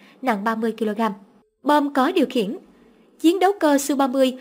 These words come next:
có khả năng mang được cả các loại bom có điều khiển để tấn công mục tiêu cứng dưới mặt đất như kho tàng, bến bãi, cầu cống, cơ sở quân sự, sân bay và khi cần có thể dùng để tấn công tàu chiến, tàu vận tải trên biển. Su ba mươi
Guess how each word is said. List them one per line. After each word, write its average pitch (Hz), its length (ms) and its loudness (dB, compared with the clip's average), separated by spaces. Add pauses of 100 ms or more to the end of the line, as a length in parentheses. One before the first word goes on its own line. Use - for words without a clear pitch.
(140)
có 427 100 0
khả 302 140 -2
năng 254 220 -4
mang 240 160 -2
được 226 320 0
cả 202 240 2
các 370 160 -4
loại 233 160 2
bom 247 260 2
có 339 160 -4
điều 277 160 0
khiển 220 280 -4
để 208 120 -2
tấn 233 220 -6
công 233 260 -4
mục 220 180 -6
tiêu 233 180 0
cứng 247 260 -4
dưới 392 80 -2
mặt 311 180 -6
đất 349 160 0 (320)
như 240 180 6
kho 294 160 -2
tàng, 240 280 -2 (220)
bến 262 240 0
bãi, 240 360 -2
cầu 226 160 2
cống, 220 260 -6 (180)
cơ 247 120 0
sở 196 260 -8
quân 285 160 -2
sự, 196 360 -4
sân 247 260 -8
bay 247 220 0 (300)
và 285 80 4
khi 359 160 -2
cần 254 300 -2
có 320 100 -6
thể 294 140 -4
dùng 208 240 -2
để 202 100 -6 (100)
tấn 220 160 -8
công 240 220 -6
tàu 202 160 -8
chiến, 214 320 -6 (320)
tàu 262 120 2
vận 226 120 -2 (100)
tải 233 320 -4
trên 233 160 -6
biển. 214 260 -4 (460)
Su 349 220 -2
ba 320 120 0
mươi 285 300 -2